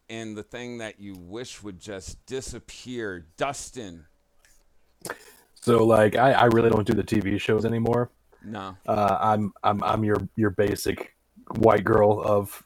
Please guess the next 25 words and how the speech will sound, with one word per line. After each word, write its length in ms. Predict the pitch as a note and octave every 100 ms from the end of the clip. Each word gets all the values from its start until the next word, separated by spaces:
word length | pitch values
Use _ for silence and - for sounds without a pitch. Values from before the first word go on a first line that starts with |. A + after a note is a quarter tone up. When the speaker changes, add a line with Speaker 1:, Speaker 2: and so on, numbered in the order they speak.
| -
Speaker 2:
of 240 | G#2 G2
comic 320 | - A2 G2+ -
fans, 340 | G#2+ G#2 G#2
I 80 | G#2
guess. 400 | G#2 G#2 G2+ - A2+
Uh, 480 | G#2+ G2+ G2+ G2+ G2+ - -
Speaker 1:
<laughs> 40 | -
Speaker 2:
I 120 | A2
do 160 | B2+ A#2+
the 200 | A#2 A2
Marvel 420 | A2 B2 A#2+ A#2+
movies, 500 | A#2+ A#2 A2+ A2+ G#2
and 100 | G#2+
that's 220 | G#2+ G2+
about 240 | G#2 G2+ G2+
it. 240 | G#2 G2+ _ -
Uh, 360 | G2+ G2 F#2+ F#2
I 80 |
don't 120 | C3 B2+
even 160 | A#2+
do 140 | A#2 A#2
the 120 | A2
Fox 420 | - - G#2+ -
movies 260 | G#2+ A2 G#2+
anymore. 540 | A2 G#2 G#2 G#2 G#2